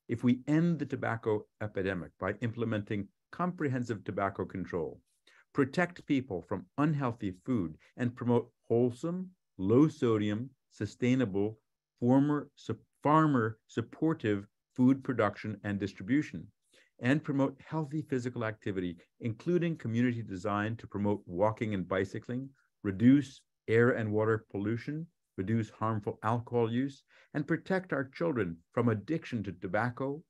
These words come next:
alcohol, drugs, and inappropriate marketing by unhealthy food companies.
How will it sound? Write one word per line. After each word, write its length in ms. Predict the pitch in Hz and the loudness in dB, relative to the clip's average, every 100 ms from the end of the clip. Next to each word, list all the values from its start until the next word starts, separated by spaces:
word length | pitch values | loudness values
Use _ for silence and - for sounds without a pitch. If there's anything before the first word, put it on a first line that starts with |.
| - | -2
alcohol, 600 | 107 123 127 123 131 127 _ _ | -2 -2 -2 -2 -2 -6 _ _
drugs, 400 | - 117 131 135 - _ _ | 0 4 4 0 -12 _ _
and 420 | 139 160 165 160 - _ _ _ _ - | -2 0 0 -2 -6 _ _ _ _ 0
inappropriate 640 | 165 165 156 139 135 127 117 | 0 4 4 4 2 -2 2
marketing 540 | 107 123 113 95 98 - _ - | 2 2 2 0 -2 -10 _ -2
by 280 | 110 110 110 - | 2 2 0 0
unhealthy 460 | 123 113 110 - | 0 2 -2 -4
food 240 | 104 151 123 | 0 0 0
companies. 540 | 92 80 - 73 _ | -8 -8 -14 -16 _